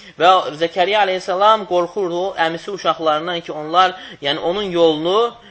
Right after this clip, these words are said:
yəni düzgün aparma-, apa-, aparmamalarından qorxurdu. Və buna görə dedi ki, "Və inni xiftul məvaliyə min vara." Və mən, mən bundan sonra, yəni qohum əqrabamdan qorxuram. Yəni əmi oğlanlarından qorxuram ki,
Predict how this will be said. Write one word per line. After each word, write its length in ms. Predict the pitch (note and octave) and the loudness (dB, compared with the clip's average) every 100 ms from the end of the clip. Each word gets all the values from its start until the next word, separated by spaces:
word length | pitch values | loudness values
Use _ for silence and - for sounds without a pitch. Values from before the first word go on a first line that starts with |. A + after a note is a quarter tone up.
| _ | _
yəni 240 | C#3 D3+ D3+ | -4 -2 -2
düzgün 400 | D#3+ D3 D3+ F#3 C#3+ | -8 -12 -10 -8 -6
aparma-, 540 | C3+ E3 D3 C#3 B2+ - | -4 0 0 -2 -8 -6
apa-, 300 | C#3 D#3+ D#3 C#3 | -6 -4 -4 -2
aparmamalarından 800 | E3+ D#3 B2+ A2+ A2 A#2+ D3 D#3 | -2 -2 -2 0 0 -2 -8 -4
qorxurdu. 500 | B2+ A#2+ B2 G#2 - _ _ | -4 -4 -10 -10 -12 _ _
Və 100 | C#3 | -6
buna 180 | E3 F#3+ | -4 -4
görə 180 | E3+ D#3 | -4 -4
dedi 140 | E3 | -8
ki, 160 | F3+ G3+ | -8 -4
"Və 120 | F3 A3+ | -2 -2
inni 280 | B3 G#3 F3+ | -6 -6 -6
xiftul 440 | A#3+ - - F#3+ | -10 -12 -8 -6
məvaliyə 640 | F3 E3+ A3 A#3+ A3+ G#3 | -2 0 2 2 0 -2
min 180 | G3 F#3 | -2 0
vara." 240 | F3 F3 | 2 4
Və 140 | D#3+ G3 | 2 0
mən, 100 | G3+ F#3+ | -2 -4
mən 160 | G3 | -4
bundan 280 | F#3+ G3 A3 | -4 -4 -4
sonra, 500 | G#3 F3 F3 G#3+ B3 - - - | -4 -2 2 2 2 -6 -14 -6
yəni 200 | D#3+ E3 | -6 0
qohum 280 | F3 F#3 F#3 | 0 0 -2
əqrabamdan 680 | D#3 D3+ C#3+ C#3+ D3+ D#3+ | 0 0 0 -2 -4 -6
qorxuram. 560 | C#3 B2+ - A#2 G2+ A2+ | -4 -6 -4 -4 -4 -6
Yəni 240 | C3 D3+ | -8 -6
əmi 160 | C3 C3 | -6 -4
oğlanlarından 680 | C3 B2+ B2 C3 B2 C#3+ C#3 | -4 -2 -4 -4 -6 -6 -6
qorxuram 400 | C3+ B2+ F3 E3+ | -6 -4 -4 -4
ki, 240 | F#3 G3+ | -6 -8